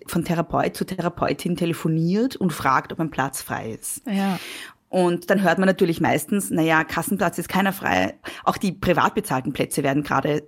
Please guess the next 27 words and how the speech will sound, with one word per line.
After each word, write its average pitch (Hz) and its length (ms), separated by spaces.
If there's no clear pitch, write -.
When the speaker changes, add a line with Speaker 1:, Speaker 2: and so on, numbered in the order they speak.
Speaker 1:
sehr - 300
eng 165 400
eigentlich, 165 440
weil 143 200
gerade - 200
so 185 80
viele 170 180
Leute 147 160
Therapie 147 280
suchen. 170 260
Aber 143 200
meistens 160 400
ist - 100
ein 160 140
privat - 420
zu 220 100
bezahlender 185 420
Platz 156 280
frei 151 320
oder 156 160
man 160 220
wartet - 360
halt 170 280
monatelang 160 880
auf 143 180
einen 147 220
Kassenplatz. 165 720